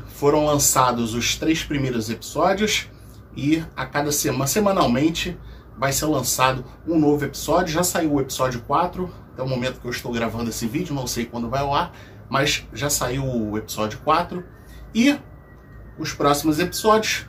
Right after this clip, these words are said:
saindo semanalmente. Gostei da minissérie, vou comentar algumas coisas aqui do, desses três primeiros episódios, alguns detalhes, algumas coisas que são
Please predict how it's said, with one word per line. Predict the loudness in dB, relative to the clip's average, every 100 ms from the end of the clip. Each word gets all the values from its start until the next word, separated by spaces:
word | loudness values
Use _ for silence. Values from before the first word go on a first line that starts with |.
| -14
saindo | -6 2 4 4 4 -4 -8
semanalmente. | -2 2 4 6 6 4 0 -6 -10 -18 -20 -18 -12 4
Gostei | 8 8 8 2 2
da | 2
minissérie, | 2 2 2 4 2 0
vou | -2 -2 0
comentar | 2 4 4 2 2 2 -2 -16 -20 -20 -20 -20 -8
algumas | -2 2 2 2
coisas | 0 0 2 0
aqui | 0 -2 -6
do, | -4 -2 -2 -2 -4 -10 -14 -18 -20 -20 -20 -20 -12
desses | -6 -2 0 2
três | 4 4
primeiros | 4 6 6 6 4 0
episódios, | -4 -2 2 2 0 -6 -8 -16 -20 -18 -6
alguns | -2 2 2 2
detalhes, | 0 0 4 6 6 2 -2 -16 -4
algumas | 0 6 6 6
coisas | 4 4 4 4 -2
que | -2 0
são | 2 4 6 8 6